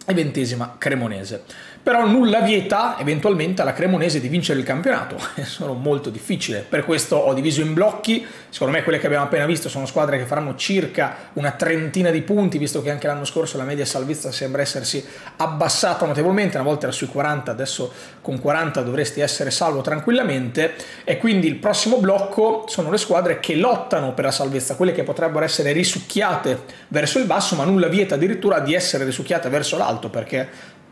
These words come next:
ho cercato di dividere per range di punti, e quindi secondo me nel blocco salvezza, quindi squadre che dovranno stare attente, possiamo trovare la Sampdoria,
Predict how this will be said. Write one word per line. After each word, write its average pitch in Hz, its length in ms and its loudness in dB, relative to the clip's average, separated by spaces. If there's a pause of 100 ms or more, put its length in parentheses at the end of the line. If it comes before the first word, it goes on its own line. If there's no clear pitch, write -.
(140)
ho - 60 2
cercato 175 400 2
di 170 80 4
dividere 160 500 2 (200)
per 185 180 2
range 151 760 2
di 185 160 2
punti, 185 640 0
e - 140 -6
quindi 139 360 0
secondo 143 260 -2
me 156 40 0
nel 131 140 0
blocco 147 320 2
salvezza, 151 420 0
quindi 143 240 -4
squadre 143 380 0
che 131 120 -4
dovranno 131 360 -2
stare 156 220 0
attente, 123 560 -4 (280)
possiamo 143 300 -2
trovare 131 520 2 (180)
la 120 100 -4
Sampdoria, 220 720 2